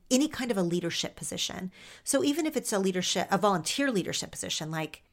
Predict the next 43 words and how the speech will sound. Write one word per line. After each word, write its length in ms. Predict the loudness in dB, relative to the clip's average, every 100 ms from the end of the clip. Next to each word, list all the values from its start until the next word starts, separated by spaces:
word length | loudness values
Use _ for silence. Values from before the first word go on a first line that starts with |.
| _ -10
in 60 | -8
your 100 | -8
community, 460 | -4 0 2 2
in 80 | 2
your 100 | 0
church, 720 | 0 4 4 2 0 -2 -4 -14 _ _
even 200 | 2 2
just 160 | 2 2
some 120 | 2
of 80 | -2
the 60 |
things 300 | 0 2 2
that 120 | 0
we 80 | -2
have 180 | -2 -2
to 240 | 0 -2 -2
kind 220 | -4 -4
of 60 |
manage 420 | -2 -2 -2 -4 -4
even 220 | -4 -4
within 340 | -2 -2 -2
our 200 | 0 0
own 360 | 0 -2 -6 -10 _ -20 -16
home 340 | 0 2 4
and 140 | 2 0
family 360 | -2 0 -4
management, 540 | -4 -8 -6 -6 -6 -8
if 160 | -8
you 100 | -8
will. 300 | -6 -8 -8 -12 -20 -20 -18 4 6
I 140 | 6
thought 280 | 4 -2 -2
that 140 | -2
Radical 380 | 2 2 0 -6
Candor 540 | -6 -2 -2 0 -2
had 340 | -2 -2 -4 -2
so 300 | -2 -2 -2
many 220 | -4 -6
good 460 | -2 2 2 0 -4 -8
tips 500 | -4 -2 -2 -4 -4
and 180 | -4 -2
so 440 | -2 0 2 2
many 460 | 2 2 2 0